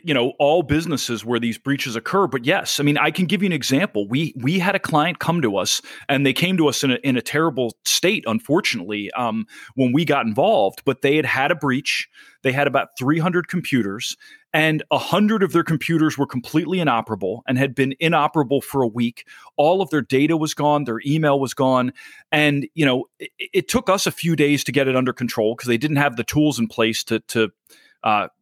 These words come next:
you know, control it. And, you know, then it took another thirty days of our experts going through and cleaning up the entire mess. So they were massively disrupted and down for a week, and they were,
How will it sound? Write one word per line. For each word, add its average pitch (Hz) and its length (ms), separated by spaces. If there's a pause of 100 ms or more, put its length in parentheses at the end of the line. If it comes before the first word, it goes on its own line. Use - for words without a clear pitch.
you 131 100
know, 110 80
control 180 500
it. 98 120 (440)
And, 160 320 (460)
you 202 160
know, 180 100
then 185 200
it - 100
took 226 160
another 180 300
thirty 196 480
days 165 400
of 117 100
our 147 340
experts - 460
going 151 300
through 190 280
and 120 140
cleaning 160 400
up 160 160
the 135 100
entire 147 440
mess. - 400 (260)
So 180 320 (240)
they 180 220
were 208 160
massively 139 760
disrupted 123 560
and 117 220
down 123 600
for 127 300
a 127 60
week, 147 440
and 147 200
they 156 100
were, 156 240